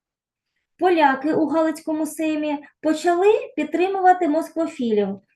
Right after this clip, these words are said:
на противагу українському рухові. Але їхні надії не справдилися.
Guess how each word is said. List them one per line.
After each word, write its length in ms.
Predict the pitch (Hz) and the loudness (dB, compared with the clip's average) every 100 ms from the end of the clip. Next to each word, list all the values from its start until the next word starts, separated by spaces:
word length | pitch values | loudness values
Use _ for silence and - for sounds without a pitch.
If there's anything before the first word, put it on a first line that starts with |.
| - | -4
на 220 | 247 359 | 2 2
противагу 680 | 403 320 294 247 247 330 339 | 2 0 -2 -2 2 0 2
українському 720 | - 269 247 269 - 277 262 | -2 -2 -2 -2 -4 -4 -2
рухові. 640 | 247 220 220 202 196 196 - _ _ _ _ _ - _ | -2 -4 -4 -6 -6 -8 -14 _ _ _ _ _ -20 _
Але 280 | 247 285 302 | 0 2 2
їхні 400 | 262 269 - 254 | 0 -4 -6 -4
надії 600 | 226 208 233 330 349 339 | -4 -4 -2 -2 -2 -2
не 120 | 262 | -4
справдилися. 920 | 269 247 226 214 214 214 214 220 208 | -6 -4 -2 0 -2 -2 -4 -8 -8